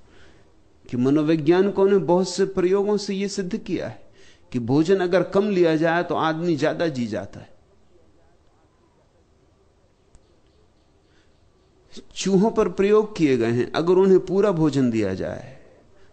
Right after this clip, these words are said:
तो वे जल्दी मर जाते, अगर और ज्यादा भोजन दिया जाए तो और जल्दी मर जाते, उनकी जरूरत से आधा भोजन दिया जाए तो दुगना जीते। क्यों? किस कारण ऐसा होता होगा?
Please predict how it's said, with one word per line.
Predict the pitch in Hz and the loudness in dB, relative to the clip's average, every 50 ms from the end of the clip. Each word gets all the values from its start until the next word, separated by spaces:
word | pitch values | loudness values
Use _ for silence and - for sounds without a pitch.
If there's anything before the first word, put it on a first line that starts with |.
| - - | -8 -4
तो | 135 | 0
वे | 143 160 | 2 2
जल्दी | 151 151 165 165 156 175 156 | 4 2 0 2 2 2 2
मर | 135 113 104 | 2 0 -2
जाते, | 101 98 80 - - - - - - - - _ - - - - _ - | -4 -6 -6 -8 -8 -12 -16 -20 -20 -20 -20 _ -20 -20 -20 -20 _ -12
अगर | - 120 131 143 151 | -8 -4 -2 0 2
और | 160 185 196 185 | 4 4 4 4
ज्यादा | 175 196 196 196 202 196 | 4 2 4 4 2 2
भोजन | 175 175 180 170 170 165 151 | 4 4 4 4 4 4 4
दिया | 131 131 123 113 | 2 2 0 0
जाए | 107 101 98 78 98 110 | -2 -4 -6 -6 -6 -8
तो | 90 - 98 110 | -6 -6 -4 -2
और | 135 147 139 | -2 -2 -2
जल्दी | 143 143 135 120 117 | -2 -4 -2 -2 -4
मर | 104 101 90 90 | -4 -4 -6 -8
जाते, | - 78 78 92 - - - _ _ - - - _ _ - 139 | -10 -14 -16 -16 -18 -20 -20 _ _ -20 -20 -20 _ _ 0 0
उनकी | 160 185 170 185 170 | 0 0 2 0 0
जरूरत | 139 156 180 190 202 208 208 | 2 2 2 4 4 2 0
से | 202 - 190 - | 0 0 -2 -2
आधा | - - 170 185 170 208 202 | 0 0 0 2 2 2 4
भोजन | 170 180 180 170 170 151 143 | 4 4 4 4 4 2 2
दिया | 131 131 123 123 | 2 0 -2 -2
जाए | 120 131 131 143 151 | -2 -2 -2 -2 -2
तो | 147 160 151 | -2 -4 -4
दुगना | 131 151 151 151 170 185 180 | -2 -2 0 0 2 0 0
जीते। | 151 127 123 - - - - - - - _ _ _ _ _ _ _ _ _ _ _ _ _ _ _ _ _ _ _ - - - | 0 -2 -4 -6 -8 -12 -20 -20 -20 -20 _ _ _ _ _ _ _ _ _ _ _ _ _ _ _ _ _ _ _ -18 -14 -4
क्यों? | - 151 143 143 160 208 - - - - - - - - - _ _ _ _ _ _ _ _ _ _ _ _ _ _ _ _ _ _ _ _ _ _ _ - | 0 2 2 2 0 -4 -6 -12 -18 -20 -20 -20 -20 -20 -20 _ _ _ _ _ _ _ _ _ _ _ _ _ _ _ _ _ _ _ _ _ _ _ -4
किस | 143 135 - - | -4 -4 -2 -4
कारण | - 147 120 139 165 175 170 | -2 -2 0 2 2 2 0
ऐसा | 165 165 - - 127 | 0 -2 -2 -2 -4
होता | 127 120 - - - 104 | -2 -4 -4 -4 -6 -6
होगा? | 107 - - - - 139 - - - | -6 -6 -8 -10 -12 -18 -20 -20 -20